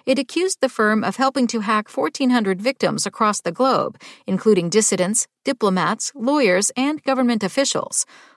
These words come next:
All of that makes N S O's spying for hire operation just as dangerous as many of the world's most brazen state-sponsored hackers.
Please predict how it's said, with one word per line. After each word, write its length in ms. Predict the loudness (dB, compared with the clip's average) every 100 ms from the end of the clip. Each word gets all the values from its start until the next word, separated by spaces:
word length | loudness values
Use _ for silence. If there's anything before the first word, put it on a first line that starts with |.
| _
All 220 | 0 2
of 100 | 2
that 300 | 2 2 2
makes 240 | 0 -2 0
N 120 | 0
S 180 | 0 2
O's 180 | 2 2
spying 400 | 0 0 0 0
for 160 | -2
hire 340 | 0 0 2 2
operation 640 | 2 2 0 0 -2 -4
just 320 | -2 0 0
as 140 | -4 -4
dangerous 580 | -2 0 2 0 -2 -4
as 200 | -2 -2
many 260 | -2 -4
of 100 | -2
the 80 | 0
world's 400 | 2 2 0 -2
most 320 | -4 -4 -2
brazen 480 | 0 2 0 -2 -4
state-sponsored 840 | -2 -2 -2 -4 0 0 0 -4
hackers. 640 | -2 -2 -2 -6 -6 -6 -6